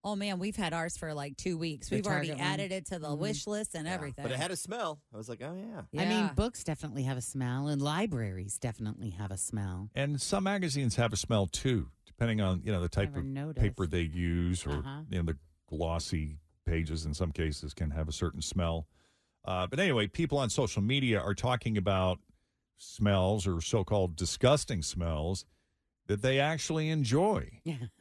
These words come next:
Speaker 4: And that was one of them, the smell of a magazine, the pages
Speaker 2: Hmm.
Speaker 4: of a magazine.
Speaker 2: There you go.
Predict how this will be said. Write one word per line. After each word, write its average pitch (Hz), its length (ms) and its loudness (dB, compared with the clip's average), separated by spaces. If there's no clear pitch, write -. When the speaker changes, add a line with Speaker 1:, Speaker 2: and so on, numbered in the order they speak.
Speaker 4:
And 113 240 0
that 165 180 2
was 180 120 2
one 202 220 4
of 196 80 4
them, 80 160 0
the 60 80 -8
smell 160 680 2
of 139 100 0
a 151 80 0
magazine, 151 400 2
the 67 60 -4
pages 123 340 0
Speaker 2:
Hmm. 127 80 -2
Speaker 4:
of 127 40 0
a - 20 2
magazine. 135 540 -2
Speaker 2:
There 151 180 -6
you 160 160 -4
go. 262 260 -8